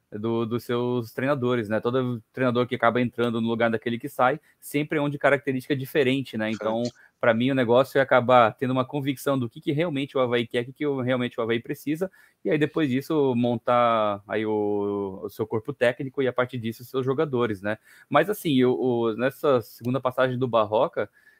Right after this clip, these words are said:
Speaker 1: é, novamente, é, mais uma vez ele pegando já o, o campeonato rolando, né? Ele não pega e constrói o Avaí do zero, né? Propriamente dito, apesar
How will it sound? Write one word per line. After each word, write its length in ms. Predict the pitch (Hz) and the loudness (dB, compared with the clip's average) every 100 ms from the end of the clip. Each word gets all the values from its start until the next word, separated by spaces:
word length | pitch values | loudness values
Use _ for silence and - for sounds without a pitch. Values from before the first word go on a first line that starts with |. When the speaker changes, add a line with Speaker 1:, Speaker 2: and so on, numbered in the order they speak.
| - | -6
Speaker 1:
é, 160 | 107 110 | -2 2
novamente, 680 | 135 151 135 120 139 156 | 2 2 0 0 -2 0
é, 480 | 151 143 139 135 127 | 2 4 4 2 0
mais 400 | 127 123 131 160 | 0 0 0 0
uma 140 | 165 | -2
vez 160 | 135 135 | -2 -2
ele 100 | 151 | -4
pegando 640 | 147 135 117 120 151 156 | -4 -4 -2 -4 -2 -4
já 280 | 127 131 143 | 0 2 4
o, 680 | 147 143 139 139 131 123 110 _ _ _ - | 2 0 -2 -2 -2 -4 -8 _ _ _ -16
o 600 | 113 110 107 107 104 104 | -10 -4 -2 -2 -2 -4
campeonato 340 | - 117 127 151 | -8 -6 -6 -6
rolando, 400 | 175 151 143 113 | -2 -2 -2 -4
né? 80 | |
Ele 100 | 107 | -4
não 100 | 120 | -4
pega 280 | - 123 160 | -2 -2 -2
e 80 | 147 | -4
constrói 380 | - 113 123 123 | -8 -6 -2 0
o 80 | 117 | 0
Avaí 220 | 117 117 | -2 -4
do 120 | 110 | -6
zero, 380 | - 110 98 95 | -4 -2 -2 -4
né? 180 | 104 123 _ _ | -8 -8 _ _
Propriamente 360 | 113 104 117 - | -4 -2 -2 -4
dito, 160 | 110 - | -4 -2
apesar 580 | - 123 113 143 170 | 0 2 6 6 4